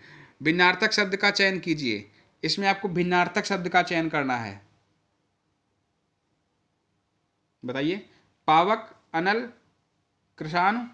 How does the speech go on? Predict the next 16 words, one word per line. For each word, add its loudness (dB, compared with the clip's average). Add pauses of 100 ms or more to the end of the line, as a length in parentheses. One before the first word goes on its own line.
(360)
अनिल, -2 (320)
अनिल 0
आपका -8
भिन्न -4
है, -6 (320)
ठीक -8
है, -12 (720)
ये -2
आपके -4
एक, -6
तीनों 0
एक -4
ही -4
जैसे -6
पर्यायवाची -6
हैं, -8